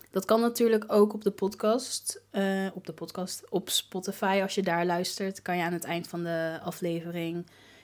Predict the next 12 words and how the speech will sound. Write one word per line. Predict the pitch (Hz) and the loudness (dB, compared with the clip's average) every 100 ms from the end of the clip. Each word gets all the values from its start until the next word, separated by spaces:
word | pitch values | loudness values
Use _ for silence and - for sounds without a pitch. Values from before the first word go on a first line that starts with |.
| - | -6
zeggen | - 185 196 | -2 0 0
wat | 180 | 0
je | 185 | 0
ervan | 175 165 | 0 0
vond. | 170 214 233 294 - - - - - _ | 4 6 8 4 0 -20 -20 -20 -20 _
Maar | - 202 202 190 185 180 175 - _ | 4 6 8 8 6 4 0 -8 _
op | - 202 | -4 0
de | 196 | 2
in-, | 190 185 - | 0 -2 -6
op | 190 | -6
het | 185 | -4
Instagram-account | - 180 190 175 175 175 170 170 175 - | -2 -2 -2 -2 -2 -2 -2 -2 -4 -10